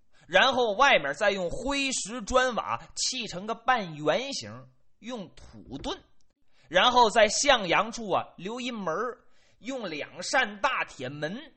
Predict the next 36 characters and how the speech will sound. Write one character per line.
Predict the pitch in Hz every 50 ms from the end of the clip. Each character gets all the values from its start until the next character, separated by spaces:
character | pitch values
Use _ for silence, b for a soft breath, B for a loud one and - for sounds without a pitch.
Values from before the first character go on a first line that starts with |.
| _ _ -
给 | - 120 113
关 | 120 - 196 143 139 131 127 120
上 | 113 107 90
了。 | 85 90 - _ _ _ _ _ _ _ _ _ _ _ _ _ _ _ _ _ _ _ _ _ - _ _
书 | - - 240 254 262 254
说 | 247 254 254
简 | 233 196 226 240 262 269
短， | 233 208 190 185 196 214 214 208 202 196 - _ -
这 | 247 240 226
陵 | 214 202 208 214 240
墓 | 277 285 285 269 220 - - -
修 | - 226 220 208 202
建 | 180 208 185 170
好 | 170 147 131 143
了， | 175 - - _ - _ _ _ _ _ _ _ _ _ _ _ _ _ _
紧 | - 175 175 165 180 180
接 | 165 220 247 247 240
着 | 202 160 117 113 - - _ _ -
就 | - 226 185 160
开 | - - 196 214 220 208
始 | - - 90
啊 | 87 95 101 - _ _ _ _ _ - -
殉 | - - - - 269 262 190 151
葬 | 147 175 - - 311
了。 | 240 - - - - _ _ _ _ _ _ _ - _ _ _ _
那 | 185 254 311 320 311 285 233
个 | - 185 160
排 | - - 139 156 175 175
场 | 165 151 120 117 117 117 107 - _ _
自 | - - - 202
然 | 180 170 156 180 180 160 139 123
也 | 120 143
不 | 147 - 190 214
用 | 220 196 147
说 | - - 160 190
了， | -